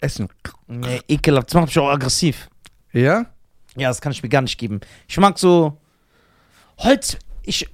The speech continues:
Speaker 2: wollte immer so in der Hütte leben, im Wald und so Holzfäller sein.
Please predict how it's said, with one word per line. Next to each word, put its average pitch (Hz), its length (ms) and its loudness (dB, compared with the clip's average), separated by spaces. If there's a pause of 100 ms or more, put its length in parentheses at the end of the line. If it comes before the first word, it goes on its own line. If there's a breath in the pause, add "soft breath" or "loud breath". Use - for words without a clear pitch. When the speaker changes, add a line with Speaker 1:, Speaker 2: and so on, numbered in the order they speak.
(120)
Speaker 2:
wollte 269 320 4
immer 302 260 2
so 247 100 -2
in 240 100 -2
der 196 120 6
Hütte 240 220 2
leben, 202 220 0
im 160 140 0
Wald 196 220 4
und 160 80 -6
so 143 300 -2
Holzfäller 147 560 2
sein. 101 260 -8